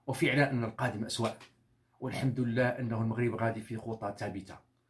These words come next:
وسيحقق كثير من الانتصارات، وإن شاء الله تصنف البوليساريو منظمة إرهابية،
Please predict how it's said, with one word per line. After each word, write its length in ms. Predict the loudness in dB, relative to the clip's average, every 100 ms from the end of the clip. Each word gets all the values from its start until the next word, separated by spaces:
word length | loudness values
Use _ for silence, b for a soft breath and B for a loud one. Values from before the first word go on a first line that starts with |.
| _
وسيحقق 680 | -4 0 0 -2 -6 -10 -12 -12
كثير 240 | -10 -4 -4
من 60 |
الانتصارات، 600 | -6 -12 -10 -4 -4 -4 -12 _ _ b b
وإن 120 | -2
شاء 220 | 0 0 0
الله 240 | 0 0
تصنف 600 | -2 -6 -4 -4 -10 -20 _
البوليساريو 680 | -6 -4 -4 0 2 0 -4 b b b b _ _ _ _ _
منظمة 360 | 4 6 6 4
إرهابية، 580 | 2 0 0 0 -2